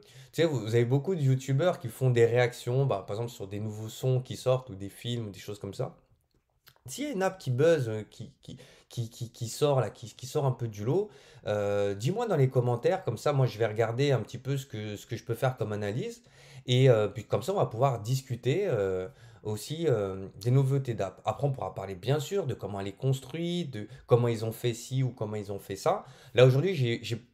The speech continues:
souhaité pour Clubhouse pas faire une analyse technique, euh, mais vraiment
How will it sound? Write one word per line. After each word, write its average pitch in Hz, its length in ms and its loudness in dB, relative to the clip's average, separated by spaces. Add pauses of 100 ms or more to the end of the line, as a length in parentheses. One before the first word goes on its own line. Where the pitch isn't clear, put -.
souhaité 156 460 -2
pour 139 180 -6
Clubhouse 143 400 6
pas 170 180 4
faire 165 220 2
une 131 120 6
analyse 127 640 4
technique, 147 680 -2 (420)
euh, 107 340 4
mais 120 120 4
vraiment 135 320 4